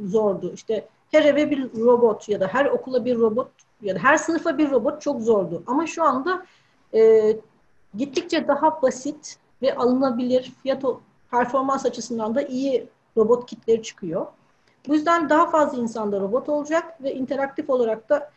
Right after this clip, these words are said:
ya mesela şu anda covid'de düşünün, hani online eğitim, online eğitim mesela robot için çok uygun.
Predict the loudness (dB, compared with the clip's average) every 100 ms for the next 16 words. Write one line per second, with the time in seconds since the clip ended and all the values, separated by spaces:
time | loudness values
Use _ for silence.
0 | -4 0 2 4 4 4 0 2 4 4
1 | 0 0 -6 -6 -6 -6 -6 -6 -6 -4
2 | -4 -2 2 4 4 2 0 -4 -2 0
3 | 2 4 4 0 -4 -6 -6 -4 -4 0
4 | 0 -2 -6 -6 -6 -6 -6 -6